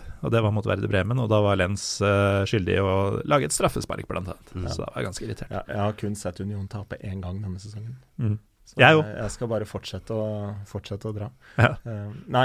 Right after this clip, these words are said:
Speaker 3: jeg tror, eh, denne sesongen, eh, jeg er veldig imponert over hva Union har levert så langt.
Speaker 1: Mm.
Speaker 3: Eh, jeg synes, eh, mange av kampene vi har avgitt poeng,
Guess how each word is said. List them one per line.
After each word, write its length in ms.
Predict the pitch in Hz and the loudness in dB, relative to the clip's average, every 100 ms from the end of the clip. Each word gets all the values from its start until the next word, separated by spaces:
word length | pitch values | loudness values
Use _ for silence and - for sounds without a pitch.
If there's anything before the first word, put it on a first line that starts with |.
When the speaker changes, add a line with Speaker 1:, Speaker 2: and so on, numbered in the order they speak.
| 123 | 4
Speaker 3:
jeg 180 | 127 127 | 2 2
tror, 380 | - 107 113 117 | -2 -4 -2 0
eh, 400 | 113 113 113 113 | 0 -2 -4 -4
denne 260 | 113 101 87 | -2 -2 -4
sesongen, 560 | 95 95 87 95 113 | -8 -6 -4 -2 -2
eh, 320 | 113 107 104 104 - - - - - - _ _ - - - - - - - 165 - _ _ _ _ - _ | -2 -4 -6 -8 -14 -20 -20 -20 -20 -20 _ _ -20 -18 -18 -18 -20 -20 -20 -20 -20 _ _ _ _ -20 _
jeg 160 | 117 | 0
er 100 | 120 143 | 2 2
veldig 180 | 127 104 | 0 0
imponert 540 | 104 131 110 120 - - - - - - _ - | -2 -4 -4 -6 -10 -18 -20 -20 -20 -20 _ -6
over 300 | 117 104 107 | -4 -2 -2
hva 200 | 107 98 | -2 -4
Union 320 | 98 98 98 | -4 -8 -8
har 80 | 104 | -10
levert 260 | 104 104 - | -10 -10 -10
så 200 | - 101 | -10 -8
langt. 320 | 107 127 127 - | -8 -8 -10 -2
Speaker 1:
Mm. 160 | 117 98 | 0 0
Speaker 3:
Eh, 720 | 113 107 113 110 123 - - _ _ - | -4 -8 -10 -12 -14 -16 -20 _ _ -12
jeg 120 | - | -10
synes, 380 | - 107 107 - - | -8 -8 -10 -12 -12
eh, 260 | 120 123 113 | -10 -8 -8
mange 280 | 120 107 95 | -6 -6 -6
av 80 | 98 | -8
kampene 420 | 101 - 101 95 | -8 -10 -12 -10
vi 120 | 98 | -6
har 160 | 101 101 | -6 -6
avgitt 400 | 92 90 95 - | -10 -10 -12 -10
poeng, 400 | - 113 135 | -10 -8 -6